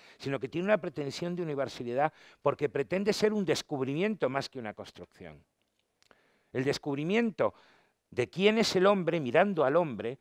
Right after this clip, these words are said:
a todo el hombre, al hombre desde su origen y a todos los hombres, que ahora vemos que, que estamos en, en relación, ¿eh? ¿No?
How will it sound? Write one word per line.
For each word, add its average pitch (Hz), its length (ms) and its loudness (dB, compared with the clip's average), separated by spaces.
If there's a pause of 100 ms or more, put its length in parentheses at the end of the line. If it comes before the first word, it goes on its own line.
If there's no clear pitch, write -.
(200)
a - 140 0
todo 208 360 6
el 123 120 4
hombre, 127 440 2 (180)
al 117 180 4
hombre 202 420 4 (880)
desde 135 300 2
su - 160 -2
origen 127 580 -2 (2750)
y 98 140 -10
a 110 80 0
todos 165 300 -8
los 110 240 -12
hombres, 107 400 -14 (160)
que - 100 -20
ahora 95 140 -14
vemos 98 320 -14
que, 82 120 -20 (480)
que 92 100 -18 (180)
estamos 101 440 -12
en, 87 220 -16 (320)
en 107 220 -4
relación, 101 680 -12 (360)
¿eh? 110 160 -20 (600)
¿No? 92 140 -20